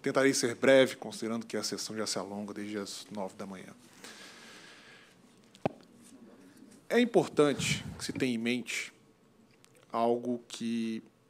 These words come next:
a Constituição desenhou.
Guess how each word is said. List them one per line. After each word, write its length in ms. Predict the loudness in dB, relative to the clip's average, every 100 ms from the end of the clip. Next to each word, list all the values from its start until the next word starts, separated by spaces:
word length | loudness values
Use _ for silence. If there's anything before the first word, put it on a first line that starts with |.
| _ -20 -20 _
a 100 | -6
Constituição 880 | -4 -4 -4 -4 -4 -2 -2 -2 -6 -14 -20 0
desenhou. 560 | 2 4 0 -2 -6